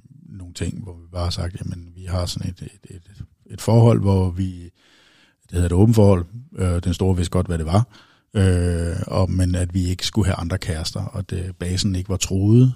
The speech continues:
øh, og vi elskede hinanden, øh, men, men at vi godt kunne, kunne, kunne se andre mennesker. Vi fortalte selvfølgelig ikke om sex og, og hvad vi lavede og sådan noget. Men bare det der med, at man kunne være åben og, og, og se andre mennesker, det, det var faktisk noget, den store selv bragte på banen, fordi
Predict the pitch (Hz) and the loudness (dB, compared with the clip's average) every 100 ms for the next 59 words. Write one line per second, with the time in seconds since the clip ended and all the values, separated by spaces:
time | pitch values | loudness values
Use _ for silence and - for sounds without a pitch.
0 | - 120 101 95 90 92 95 - 92 95 | -4 -6 -2 -2 -2 -4 -6 -6 -4 -4
1 | - 101 98 101 107 107 101 - 101 92 | -2 -2 -2 -2 -4 -6 -8 -12 -8 -6
2 | 92 92 90 95 98 92 92 98 92 90 | -4 -4 -4 -6 -8 -10 -12 -12 -8 -6
3 | 90 92 87 - - 92 - - 92 87 | -4 -4 -4 -6 -8 -10 -8 -4 -4 -4
4 | 87 - _ _ - - - 107 92 85 | -8 -16 _ _ -4 -2 -2 -2 -6 -8
5 | 87 - 98 - - 107 - 104 107 98 | -8 -6 -8 -6 -2 -2 0 0 2 0
6 | - 90 - - - 92 92 95 - 104 | -2 -4 -2 -2 -2 -6 -8 -10 -6 -4
7 | 92 98 101 95 95 98 107 104 95 98 | -2 0 0 -2 -2 0 0 -2 -4 -8
8 | - _ _ _ _ _ _ 101 117 127 | -12 _ _ _ _ _ _ -2 2 4
9 | 110 107 101 95 107 95 90 90 - _ | 4 4 4 2 0 -2 -2 -6 -8 _
10 | _ _ _ 113 120 131 - 95 90 - | _ _ _ 6 6 4 2 -2 -2 -2
11 | 95 87 - 98 110 104 95 95 92 - | -4 -4 -4 -2 -2 -2 -6 -8 -8 -8
12 | 101 107 101 95 - - 98 - 98 98 | -4 0 0 -2 -8 -6 -6 -2 -2 0
13 | 95 90 92 - - - - 104 85 87 | -2 -2 -6 -4 -6 -8 -10 -12 -12 -12
14 | 87 - 92 87 | -12 -14 -12 -10